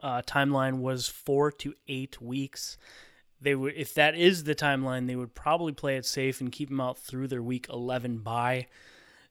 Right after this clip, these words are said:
That is a killer for anybody who drafted him first overall. Um, along those lines, the Giants worked out,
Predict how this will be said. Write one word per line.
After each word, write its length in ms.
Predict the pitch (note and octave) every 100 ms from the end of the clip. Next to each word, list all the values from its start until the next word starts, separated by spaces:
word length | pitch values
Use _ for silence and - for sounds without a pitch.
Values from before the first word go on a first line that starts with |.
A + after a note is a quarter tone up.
| _
That 420 | A#2+ C3+ C#3+ D3+
is 300 | D#3 C3+ B2+
a 180 | C3+ C3
killer 500 | B2+ - C#3+ C3 A#2
for 140 | A2+ C3+
anybody 320 | C3 B2+ B2
who 80 | B2+
drafted 400 | B2+ B2 - B2
him 180 | C3
first 380 | A#2+ C3+ B2 -
overall. 640 | B2+ A#2 A#2 A#2+ G#2 G#2 - - -
Um, 400 | A#2+ A2 A2 A2 - _ _ _ -
along 300 | C#3+ C#3+ D3
those 220 | C#3 B2
lines, 480 | C#3 C3+ C3+ C3 A#2
the 100 | C3+
Giants 480 | A#2 C3 C3+ C3 -
worked 260 | C3+ B2
out, 400 | C3+ B2+ B2+ -